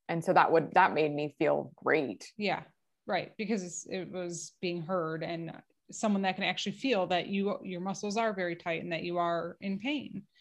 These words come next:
Speaker 1: Yeah.
Speaker 2: Yeah, for
Speaker 1: Yeah.
Speaker 2: sure.
Speaker 1: Yeah.
Speaker 2: Wow.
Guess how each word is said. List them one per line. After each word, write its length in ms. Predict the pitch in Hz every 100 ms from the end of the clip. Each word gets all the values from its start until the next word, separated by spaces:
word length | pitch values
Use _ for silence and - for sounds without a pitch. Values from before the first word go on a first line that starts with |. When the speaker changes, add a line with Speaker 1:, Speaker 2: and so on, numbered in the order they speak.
| - -
Speaker 1:
Yeah. 260 | 190 311 214
Speaker 2:
Yeah, 280 | 175 208 196 - _ _ _ _
for 120 | 202
Speaker 1:
Yeah. 220 | 185 170 -
Speaker 2:
sure. 260 | 185 147 _ _ _ _ _ _ _ -
Speaker 1:
Yeah. 100 | 226
Speaker 2:
Wow. 360 | - 131 -